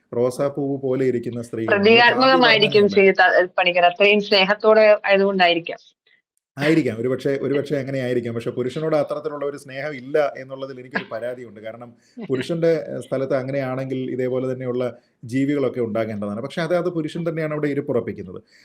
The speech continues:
Speaker 1: അപ്പൊ ഇവിടുത്തെ ഒരു വലിയ പ്രശ്നം ഞാൻ കാണുന്നത് ഈ സമുദായത്തിൽ നിന്നുള്ള ആൾക്കാർ,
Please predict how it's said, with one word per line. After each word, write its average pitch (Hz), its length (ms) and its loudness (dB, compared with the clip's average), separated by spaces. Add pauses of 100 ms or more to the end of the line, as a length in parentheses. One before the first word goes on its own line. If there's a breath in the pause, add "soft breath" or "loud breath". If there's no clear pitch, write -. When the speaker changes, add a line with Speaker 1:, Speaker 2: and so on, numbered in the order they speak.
Speaker 1:
അപ്പൊ 196 120 0
ഇവിടുത്തെ 196 300 0
ഒരു 185 120 4
വലിയ 160 480 0
പ്രശ്നം 104 460 -10
ഞാൻ 135 240 -6
കാണുന്നത് 123 360 -4
ഈ 127 320 -4
സമുദായത്തിൽ 170 640 -4
നിന്നുള്ള 120 340 -8
ആൾക്കാർ, 98 480 -12